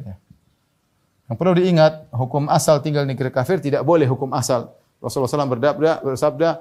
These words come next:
"Ana bari'un min kulli muslimin yuqimu baina adhuril musyrikin." Aku berlepas diri dari setiap muslim yang dia tinggal di tengah-tengah negara orang-orang musyrik. Kenapa? Karena dia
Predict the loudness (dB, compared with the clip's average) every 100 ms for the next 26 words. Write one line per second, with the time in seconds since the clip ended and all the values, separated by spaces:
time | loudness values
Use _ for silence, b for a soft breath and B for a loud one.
0 | B B _ 0 2 2 2 4 4 4
1 | 4 2 -4 -4 -4 2 2 4 2 0
2 | 0 0 4 4 2 2 0 2 2 4
3 | 4 4 4 4 2 0 2 2 2 2
4 | 0 0 0 2 0 0 b b b -2
5 | 0 2 2 4 2 0 2 2 2 -4
6 | -2 -2 0 0 2 0 2 2 2 -2
7 | b b b _ 0 0 2 4 4 2
8 | -2 -12 _ _ _ -2 2 4 4 2
9 | -2 -2 -2 0 0 0 0 0 2 0
10 | -4 _ -8 -4 -2 -2 -2 -4 -4 -6
11 | -2 0 0 2 0 2 2